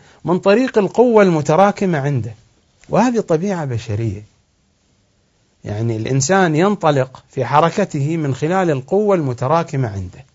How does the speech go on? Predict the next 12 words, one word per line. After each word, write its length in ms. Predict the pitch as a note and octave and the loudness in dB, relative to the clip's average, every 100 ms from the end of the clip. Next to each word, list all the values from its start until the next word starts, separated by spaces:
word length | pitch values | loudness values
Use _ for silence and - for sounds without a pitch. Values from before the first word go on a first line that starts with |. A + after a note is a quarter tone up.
| _ _ _ _ _ _ _ _ _ _ _ _ _ _ _ _ | _ _ _ _ _ _ _ _ _ _ _ _ _ _ _ _
أيًا 320 | G#3 C4 G#3 | 4 6 4
كان 400 | D#3+ F3 F3 D#3 | 4 4 4 2
نوع 400 | E3 G3 C#3+ D3+ | 4 4 4 2
هذه 200 | C#3 A#2+ | 2 0
القوة. 440 | A2+ - G#2 F#2 - _ _ _ _ _ _ _ _ _ - | -2 -4 -8 -8 -14 _ _ _ _ _ _ _ _ _ -2
وبعض 320 | C#3 D3 D3+ | 4 6 6
الأحيان 600 | E3 D#3+ G3 A#3+ B3 G#3 - _ _ _ _ _ | 4 4 0 2 0 -2 -10 _ _ _ _ _
قد 160 | D#3 E3 - | 0 0 0
تكمن 420 | A#3 A3+ G3 F#3+ | 2 4 2 2
القوة 420 | D#3+ - A#3+ A#3 | 2 0 2 2
في 100 | F3+ | 2
الضعف، 720 | C#3+ B2+ D3+ G#2 - - | 0 4 4 4 -12 -20